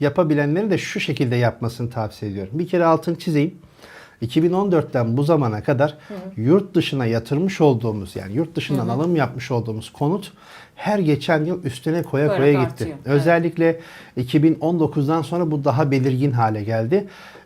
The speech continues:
Speaker 1: Bir de iki bin yirmi dört yılında mesela yurt dışında en çok biz Dubai'de konut alımı
Speaker 2: Hı hı.
Speaker 1: yapmışız.
Speaker 2: Hı hı.
Speaker 1: Biz bunu şu şekilde inceliyoruz. Baktığımız zaman insanlar neden bu yatırımı
Speaker 2: Hı hı.
Speaker 1: yapıyorlar?
Speaker 2: Hı hı.
Speaker 1: Birinci nedeni şu. Şimdi burada beş milyon liraya bir konut alıyor kişi.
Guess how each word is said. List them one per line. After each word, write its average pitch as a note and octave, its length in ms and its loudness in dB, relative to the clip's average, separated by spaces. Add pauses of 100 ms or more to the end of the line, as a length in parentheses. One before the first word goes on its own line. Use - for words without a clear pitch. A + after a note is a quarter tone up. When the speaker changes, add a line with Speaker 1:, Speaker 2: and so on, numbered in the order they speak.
Speaker 1:
Bir F#3 240 2
de G3+ 100 4
iki F#3 320 -4
bin F#3+ 120 0
yirmi D3+ 320 2
dört F#3+ 240 2
yılında D3+ 260 2
mesela D3 440 0
yurt D#3 300 -2
dışında D3+ 300 -2
en D#3 120 0
çok D#3+ 220 -4
biz D#3+ 180 0
Dubai'de B2 540 0 (140)
konut A2 320 -6
alımı G2+ 220 -6
Speaker 2:
Hı G2 60 -6
hı. F#2 60 -6
Speaker 1:
yapmışız. E2+ 400 -10 (160)
Speaker 2:
Hı F3+ 60 -16
hı. F3 40 -14 (420)
Speaker 1:
Biz C#3 440 0
bunu F3+ 340 2
şu - 140 -10
şekilde B2+ 560 0
inceliyoruz. A2+ 760 -2
Baktığımız D#3 520 0
zaman C#3+ 260 -2
insanlar F3 520 -2
neden B2 360 -2
bu G#2 40 -8
yatırımı F#2+ 400 -10
Speaker 2:
Hı F#2+ 40 -10
hı. F#2+ 60 -10
Speaker 1:
yapıyorlar? F2+ 460 -12 (140)
Speaker 2:
Hı - 40 -10
hı. - 40 -4
Speaker 1:
Birinci F#3+ 340 0
nedeni D3 320 0
şu. B2 200 -6 (180)
Şimdi F#3 440 -2 (100)
burada E3 640 2
beş F3+ 220 2
milyon C#3 360 0
liraya A2+ 240 0
bir C3 160 -2
konut F3 320 -2
alıyor D#3+ 340 4
kişi. D#3+ 300 -6